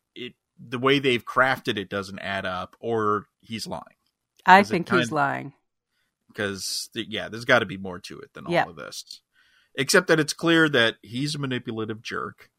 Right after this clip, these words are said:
Speaker 2: Mm-hmm.
Speaker 1: Um, he's had this plan from the beginning. He's going to use illegal, creepy weapons to destroy the D M A, uh, which were introduced in Star Trek Insurrection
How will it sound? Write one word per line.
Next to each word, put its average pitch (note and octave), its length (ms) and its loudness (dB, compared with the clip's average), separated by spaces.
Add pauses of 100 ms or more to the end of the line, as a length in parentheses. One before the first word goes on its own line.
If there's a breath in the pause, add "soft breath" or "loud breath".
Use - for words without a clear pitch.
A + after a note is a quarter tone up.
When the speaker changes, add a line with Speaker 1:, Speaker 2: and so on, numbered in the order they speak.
(280)
Speaker 2:
Mm-hmm. F3+ 300 -2
Speaker 1:
Um, F#2 360 0 (120)
he's B2 160 -4
had C#3 180 2
this C3+ 140 -6
plan A2+ 320 -4
from G#2+ 200 -6
the G2+ 60 -6
beginning. F#2+ 640 -10 (600)
He's G#2 360 -10
going A#2+ 180 -4
to A2 60 -4
use G#2 440 -6
illegal, A2 520 -4
creepy G#2+ 420 -8
weapons F#2+ 800 -8 (200)
to G2 180 -10
destroy F#2+ 420 -4
the F#2 100 -8
D F#2+ 220 -8
M F2+ 160 -8
A, E2+ 340 -8 (500)
uh, F2+ 280 -10
which F2+ 320 -14
were G2 80 -8
introduced F#2+ 560 -12
in F2 160 -12
Star G2+ 240 -4
Trek G2 200 -6
Insurrection F2 720 -10